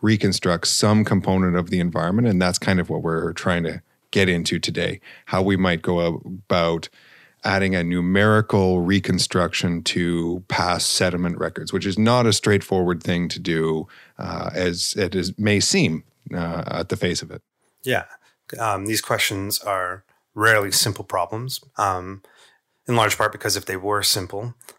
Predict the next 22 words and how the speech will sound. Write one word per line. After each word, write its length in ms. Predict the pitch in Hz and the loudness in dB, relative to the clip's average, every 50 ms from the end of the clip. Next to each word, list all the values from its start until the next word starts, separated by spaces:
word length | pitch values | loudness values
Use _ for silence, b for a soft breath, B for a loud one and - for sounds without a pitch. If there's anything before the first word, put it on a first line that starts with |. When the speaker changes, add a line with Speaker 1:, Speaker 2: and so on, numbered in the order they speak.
| B _ _ - | B _ _ -2
Speaker 2:
uh, 180 | - 98 95 92 | -2 0 0 2
oftentimes 920 | 95 98 98 - 107 98 - 101 98 98 98 101 104 104 101 - - - - | 0 0 -2 -2 -4 -4 -4 -4 -4 -4 -4 -6 -6 -6 -4 -4 -4 -4 -4
they 80 | 95 | -4
would 80 | 95 92 | -4 -4
have 80 | 98 | -2
already 220 | 95 98 98 101 98 | -2 0 0 0 -2
been 160 | 104 98 98 | -4 -4 -4
done. 260 | 101 110 101 92 92 b b b b b b _ | -4 -4 -6 -8 -12 b b b b b b _
Um, 560 | - 92 90 90 90 90 90 92 95 98 95 - - | -4 -2 -2 -2 -2 -4 -4 -6 -8 -10 -10 -8 -6
and 480 | - 98 95 95 95 95 92 95 92 b b b b b b b b - | -4 -2 -2 -2 -2 -4 -6 -8 -10 b b b b b b b b -10
the 100 | - 87 | -6 -2
reason 380 | 92 123 147 156 139 127 117 | 2 4 4 4 4 4 2
that 120 | 104 98 85 | 2 2 0
they're 80 | 95 | -2
not 240 | 92 92 92 90 85 | -2 -2 -2 0 0
simple 300 | - - 107 92 - 92 | 0 0 -2 -4 -8 -8
problems 500 | - - 92 87 85 90 92 95 95 - | -4 -2 -2 0 -2 -2 -6 -6 -6 -6
is 160 | - 101 90 | -6 -6 -6
because 560 | - 101 95 - - 95 90 90 - - - - - | -6 -6 -6 -6 -6 -6 -4 -4 -4 -4 -4 -4 -4
the 60 | 104 | -2
necessary 500 | 107 107 101 - - - 110 95 92 92 | 0 0 2 2 0 0 0 -2 -4 -6
data 560 | 92 - 113 110 107 95 85 80 85 - - | -6 -2 0 0 0 0 -2 -4 -6 -8 -12